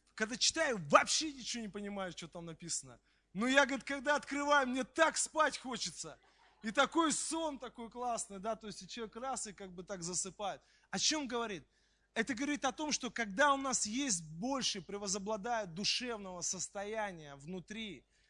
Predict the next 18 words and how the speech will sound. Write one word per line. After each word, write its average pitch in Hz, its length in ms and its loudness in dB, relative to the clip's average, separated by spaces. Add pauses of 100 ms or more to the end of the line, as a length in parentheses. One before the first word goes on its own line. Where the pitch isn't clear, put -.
(140)
ты 202 120 -4
не 220 140 0
можешь 220 500 0
разуметь 196 560 -4
Священное 175 580 -6
Писание. 160 640 -8 (1080)
Понимаешь? 208 580 -4 (440)
Тебе 220 240 -2
нужно 226 360 0
что-то 254 380 -2
от 180 80 -4
чего-то 233 600 0 (380)
отсечься, 208 800 2
избавиться, 190 880 4 (360)
посвятиться, 233 840 0 (220)
сделать 240 460 0
шаг 262 320 2
веры, 214 440 2